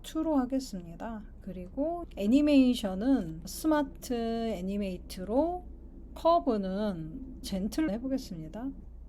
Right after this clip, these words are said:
그러면 일 번에서 이 번으로 강한 인터랙션을 살펴보겠습니다. 일에서 이 번 프레임으로 인터랙션을 걸었습니다.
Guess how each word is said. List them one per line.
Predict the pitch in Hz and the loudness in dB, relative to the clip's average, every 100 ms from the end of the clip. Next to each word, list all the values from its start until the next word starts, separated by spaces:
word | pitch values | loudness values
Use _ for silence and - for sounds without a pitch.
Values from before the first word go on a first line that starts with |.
| - - - - - - - - - - | -16 -16 -16 -16 -16 -16 -16 -16 -18 -14
그러면 | - 208 226 269 320 240 160 160 - - - | -8 -6 -2 0 2 0 -2 -10 -14 -14 -4
일 | 254 320 | 0 2
번에서 | 339 320 285 269 | 4 6 4 4
이 | 185 185 | -2 -4
번으로 | 247 254 233 220 | -2 0 0 -2
강한 | - 165 175 180 180 180 160 165 202 | -4 -10 -10 -8 -8 -8 -8 -8 -6
인터랙션을 | 190 247 226 202 - 185 226 285 302 269 | -4 -2 -2 -4 -6 -6 -2 -2 -2 -8
살펴보겠습니다. | - 254 262 254 175 185 - 175 - 233 277 277 | -10 -8 -4 -4 -4 -10 -10 -12 -12 -8 -8 -6
일에서 | - 214 233 226 - 294 311 302 | -2 0 2 0 0 2 4 2
이 | 190 185 | 0 -4
번 | 208 202 | -4 -6
프레임으로 | 190 247 240 226 214 214 277 320 | -4 -4 -2 -2 -2 0 0 0
인터랙션을 | 294 180 226 208 196 - 180 214 285 269 | -2 -4 -2 -2 -4 -6 -6 -2 -2 -2
걸었습니다. | 170 180 202 - 233 226 185 185 | -6 -8 -8 -6 -6 -6 -10 -12